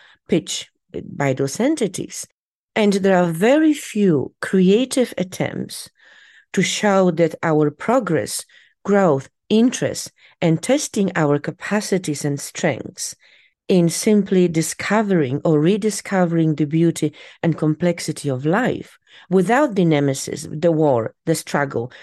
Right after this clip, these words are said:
the violence, terror, murder, and torture of another. I always felt that this is programming, that there is something not right. And I never believe that, that I need to have a protagonist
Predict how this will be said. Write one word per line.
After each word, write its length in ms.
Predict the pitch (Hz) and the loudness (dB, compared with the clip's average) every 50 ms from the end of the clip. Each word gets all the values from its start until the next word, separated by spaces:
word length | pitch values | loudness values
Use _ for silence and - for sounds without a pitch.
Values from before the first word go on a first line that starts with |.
| - _ - | -12 _ -2
the 80 | 165 | -2
violence, 720 | 156 160 170 165 165 165 156 139 135 117 107 131 - - | 0 2 2 2 4 4 4 2 0 -2 -4 -6 -8 -10
terror, 380 | - - 170 156 143 135 131 135 | -8 -4 -2 0 2 2 2 2
murder, 380 | 147 156 160 160 151 143 143 - | 2 2 2 2 2 0 0 -2
and 220 | - 147 143 - | -4 -4 -6 -4
torture 380 | - 147 147 139 - - - 147 | -2 -2 -2 -2 -4 -6 -6 -4
of 140 | 139 139 | -4 -4
another. 440 | 147 143 139 127 123 123 123 127 131 - _ _ _ _ _ _ _ _ _ _ _ _ _ _ - - | -4 -4 -2 -4 -4 -2 -4 -4 -6 -6 _ _ _ _ _ _ _ _ _ _ _ _ _ _ -4 0
I 100 | 175 208 | 2 2
always 320 | 262 285 277 247 - - | 2 2 2 0 -2 -2
felt 420 | - 214 202 202 196 190 175 170 | -2 0 2 2 2 0 -2 -4
that 180 | 170 185 165 156 | -4 -4 -2 0
this 280 | 208 208 202 196 - 185 | 0 0 0 0 -2 -4
is 160 | 170 - - - | -4 -4 -6 -8
programming, 680 | - 185 190 185 180 190 165 156 131 104 80 - - _ _ _ _ _ _ _ | -4 -4 -2 -2 0 0 0 0 0 -2 -6 -10 -18 _ _ _ _ _ _ _
that 160 | - 185 175 165 | -2 -2 -2 0
there 160 | 196 190 185 | 0 0 0
is 120 | 185 185 | 0 -2
something 600 | - 240 262 311 311 302 - 277 269 269 277 262 262 _ _ _ _ _ _ | -2 0 2 2 2 2 2 2 2 2 2 0 -2 _ _ _ _ _ _
not 300 | - 190 220 226 - - | -2 -2 -2 -2 -2 -2
right. 600 | 185 185 196 202 190 170 120 147 - - - - - _ _ _ _ _ _ _ _ _ - | -2 0 0 0 0 -2 -2 -4 -6 -8 -12 -16 -20 _ _ _ _ _ _ _ _ _ -6
And 140 | 170 165 165 | -4 -2 0
I 100 | 156 156 | 0 2
never 480 | 156 156 170 226 269 302 294 262 226 190 | 2 2 2 2 2 2 2 0 0 -2
believe 680 | 185 - 185 165 170 190 170 175 180 165 151 143 160 156 | -4 -10 -10 -4 0 0 2 2 2 2 2 0 0 0
that, 220 | 165 156 143 156 | -2 -2 0 0
that 180 | 160 156 151 165 | 0 0 0 0
I 100 | 156 156 | 0 2
need 220 | 165 165 156 - | 2 0 0 -2
to 80 | - 156 | -6 -6
have 240 | - 160 156 151 - - | -4 -2 -4 -4 -2 -4
a 100 | 143 - | -6 -4
protagonist 680 | - 135 - 214 240 240 247 226 220 208 202 202 | -6 -6 -4 -2 -2 0 0 2 2 2 0 -2